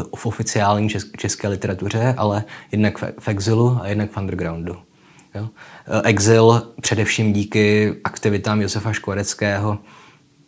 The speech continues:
e, jel na plné oprátky a představoval světu díla českých spisovatelů zakazovaných. A paradoxně v sedmdesátých a osmdesátých letech česká s-, literatura ve světě byla velice dobře známá,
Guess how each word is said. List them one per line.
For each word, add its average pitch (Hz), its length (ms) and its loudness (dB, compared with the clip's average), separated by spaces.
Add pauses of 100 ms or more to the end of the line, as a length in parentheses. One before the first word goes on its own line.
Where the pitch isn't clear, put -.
(360)
e, 120 40 4 (1040)
jel 104 340 4
na 101 80 4
plné 101 280 -2
oprátky 92 640 -2
a 95 80 -4 (300)
představoval 101 600 2
světu 98 480 -2 (120)
díla 101 520 0
českých - 420 -6
spisovatelů 90 600 -6
zakazovaných. 92 760 -8
A - 80 -20 (300)
paradoxně 104 500 4
v - 40 -4
sedmdesátých 98 600 -2
a 76 60 -2
osmdesátých 95 720 -4
letech 101 480 -6 (400)
česká 104 360 0
s-, - 300 -8 (140)
literatura 101 500 0
ve 95 100 -2
světě 95 420 -6
byla 95 300 -4 (520)
velice 95 340 -4
dobře 90 260 -4
známá, 95 640 -4